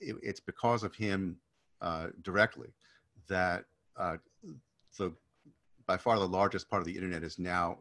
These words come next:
traveling encrypted. That's why you see a little padlock in the top of your browser bar, H T T P S, uh, at the beginning of your links. Uh,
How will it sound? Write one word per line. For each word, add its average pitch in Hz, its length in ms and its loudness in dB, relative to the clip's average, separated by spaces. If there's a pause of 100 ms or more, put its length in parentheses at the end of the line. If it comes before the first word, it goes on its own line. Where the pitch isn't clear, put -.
traveling 87 380 -2
encrypted. - 480 -6 (360)
That's - 160 -14
why 92 140 2
you 92 80 -2
see 90 180 -4
a 85 80 0
little 82 340 -4
padlock 87 560 0
in 78 320 -8
the 80 140 -8
top 92 300 -2
of 85 60 -4
your 80 100 -6
browser 82 400 -2
bar, 73 400 -6 (100)
H 90 220 -10
T 95 120 -8
T 87 200 -12
P 90 240 -10
S, - 380 -6 (600)
uh, 85 180 -4
at 85 160 -2
the - 60 -20
beginning 87 300 -4
of 78 100 -6
your 80 120 -4
links. 85 440 -6 (100)
Uh, 82 280 -4